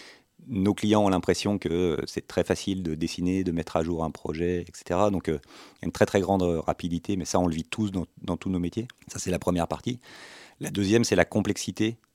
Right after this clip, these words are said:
euh, et l'ensemble des contraintes qui sont liées, bon, à la réglementation, mais une réglementation qui reflète une évolution de la vie, du climat, euh, de la volonté de, de, de flexibilité. Et donc, euh, le métier est de plus en plus complexe.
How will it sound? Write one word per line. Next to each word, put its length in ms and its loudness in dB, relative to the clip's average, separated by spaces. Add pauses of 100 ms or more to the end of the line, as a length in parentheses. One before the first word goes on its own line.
(160)
euh, 320 0
et 320 0
l'ensemble 460 2
des 100 0
contraintes 500 -2
qui 120 -14
sont 180 -4
liées, 520 0 (420)
bon, 180 -2
à 80 2
la 80 10
réglementation, 600 2
mais 60 2
une 60 0
réglementation 560 0
qui 200 0
reflète 640 4
une 140 -4
évolution 400 -2
de 60 -2
la 100 0
vie, 360 0
du 140 -8
climat, 520 -4 (500)
euh, 480 -2
de 120 -2
la 100 2
volonté 420 -4
de, 180 -2
de, 220 -6
de 140 -10
flexibilité. 800 -4 (480)
Et 60 -10
donc, 280 2
euh, 240 4
le 300 2
métier 280 6
est 40 6
de 80 4
plus 200 -2
en 80 0
plus 140 -6
complexe. 500 -4